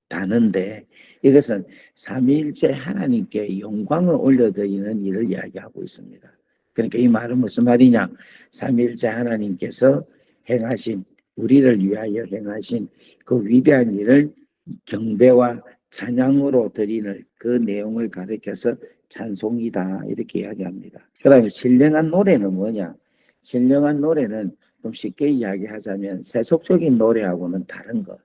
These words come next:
바꿔 말하면 성령님의 영감으로 인하여서 만들어진 노래를 신령한 노래다,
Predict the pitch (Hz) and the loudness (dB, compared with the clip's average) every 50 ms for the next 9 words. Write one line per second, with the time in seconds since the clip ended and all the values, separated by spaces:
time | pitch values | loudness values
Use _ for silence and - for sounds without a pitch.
0 | _ _ _ _ _ _ _ _ _ _ - 104 98 - 113 123 113 98 92 92 | _ _ _ _ _ _ _ _ _ _ -14 -14 0 2 4 4 4 4 2 0
1 | 92 98 98 101 107 104 92 95 - _ - - _ _ _ - - 117 131 120 | 0 0 0 0 0 -2 -4 -6 -10 _ -20 -20 _ _ _ -10 -6 -2 0 2
2 | 120 123 131 139 151 156 151 151 165 160 151 139 131 131 135 127 127 - _ _ | 4 4 6 6 6 4 4 2 2 4 4 4 6 6 4 2 0 -4 _ _
3 | _ _ _ _ 127 143 156 175 196 202 180 165 139 123 123 117 107 104 104 104 | _ _ _ _ 4 6 6 6 4 2 0 -2 -2 -4 -4 -6 -6 -6 -6 -6
4 | 92 - 98 98 95 90 92 90 95 98 95 - - 117 131 127 - - - - | -6 -8 -8 -8 -10 -10 -10 -12 -14 -14 -14 -10 -10 -8 -8 -8 -10 -12 -16 -20
5 | - - 123 127 113 110 98 - - 92 92 90 95 101 104 98 92 82 98 117 | -14 -8 -6 -6 -6 -6 -8 -12 -14 -14 -12 -8 -6 -4 -2 -2 -2 0 0 0
6 | 120 123 120 - _ _ _ _ _ - - - - 101 98 104 107 101 104 110 | 0 0 -4 -12 _ _ _ _ _ -16 -12 -10 -6 -4 -4 -2 -2 -2 -2 -2
7 | 104 110 107 110 107 95 85 - 85 85 92 104 92 - - 95 | -2 -2 -2 0 0 0 0 0 -2 -6 -6 -6 -8 -8 -10 -14